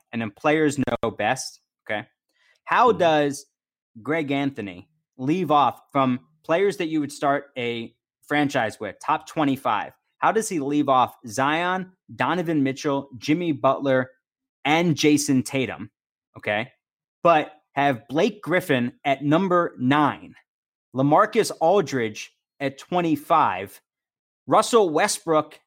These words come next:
Speaker 1: at eleven, and Kevin Durant, who wasn't even playing this season and is an all-time great,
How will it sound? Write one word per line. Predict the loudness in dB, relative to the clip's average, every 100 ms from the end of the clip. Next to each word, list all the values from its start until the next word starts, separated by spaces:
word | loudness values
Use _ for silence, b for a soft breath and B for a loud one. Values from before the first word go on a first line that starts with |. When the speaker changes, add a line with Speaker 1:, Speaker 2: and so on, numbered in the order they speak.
| _ -4
Speaker 1:
at | -2 -2 _ _ 0
eleven, | 0 2 2 2 0 -4 -8 _ _ _ _ _ -2
and | 2 4 4 2 -2 -4
Kevin | 0 2 2
Durant, | 0 2 0 -2 -6 _ -2
who | 2 2 0 -4
wasn't | 2 2 2 -2
even | -2 0 -4
playing | -4 0 4 4 4
this | 2 2
season | 2 2 2 0 -2
and | -4 -2 -4 -6 b b _ _ 0
is | 0 0 -8 -18 _ _ 0
an | 4
all-time | 4 4 2 0 0 0
great, | 0 2 0 -4